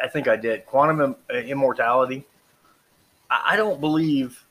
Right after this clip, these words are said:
that, I don't believe in heaven. I don't believe in hell. Those concepts are kind of, I can't see a loving God sending you to a pit to suffer for all eternity. I just,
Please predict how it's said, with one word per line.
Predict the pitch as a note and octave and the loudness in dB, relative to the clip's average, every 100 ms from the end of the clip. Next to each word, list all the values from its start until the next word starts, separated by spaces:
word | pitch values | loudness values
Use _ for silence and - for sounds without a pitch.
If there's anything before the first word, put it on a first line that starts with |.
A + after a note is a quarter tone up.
| _ | _
that, | B2 A#2+ - - - - C#3+ | -8 -6 -8 -10 -10 -4 2
I | |
don't | F#3+ D3+ | 2 2
believe | C3 B2+ A#2 | 0 0 -2
in | A2 | -4
heaven. | G#2 G#2 G#2 G2+ - | -2 -2 -2 -6 -6
I | A2 | -4
don't | A2 | -2
believe | A2 A2+ | -2 -2
in | A2 | -4
hell. | G#2 G2 F#2+ F#2 - _ _ _ - _ _ _ _ - | -6 -6 -2 -4 -6 _ _ _ -20 _ _ _ _ -2
Those | A#2+ C#3 C#3+ | 2 4 2
concepts | - C3+ C3 - A#2+ A2 - A2 | 2 2 2 2 2 2 -4 -6
are | G#2 | -8
kind | - A2 G#2+ G2+ | -6 -6 -4 -6
of, | G2+ G2 - - - _ _ _ _ _ _ - - _ _ _ _ _ _ - | -8 -10 -18 -20 -20 _ _ _ _ _ _ -20 -20 _ _ _ _ _ _ -8
I | F#3 | 2
can't | F#3+ F3 | 4 4
see | - D#3 | 2 2
a | C#3+ | 4
loving | B2+ B2+ B2+ B2 | 6 4 2 2
God | B2 A#2+ A2 G#2+ | 4 4 2 0
sending | - B2 A#2+ A#2 | -4 -4 -4 -6
you | A2+ G2+ | -8 -8
to | - A2 A2 G#2+ G2 _ _ _ _ | -8 -6 -6 -8 -12 _ _ _ _
a | A2+ | -8
pit | - D3 C3 - | -2 2 4 2
to | B2 | -4
suffer | - B2+ - A2+ A2 - _ _ _ | 2 2 2 -2 -2 -6 _ _ _
for | - A#2 | -4 0
all | A#2 | 2
eternity. | A2+ - A2+ G2+ F#2 | 0 -2 -2 -2 -4
I | F#2+ | -6
just, | G2 - | -6 -12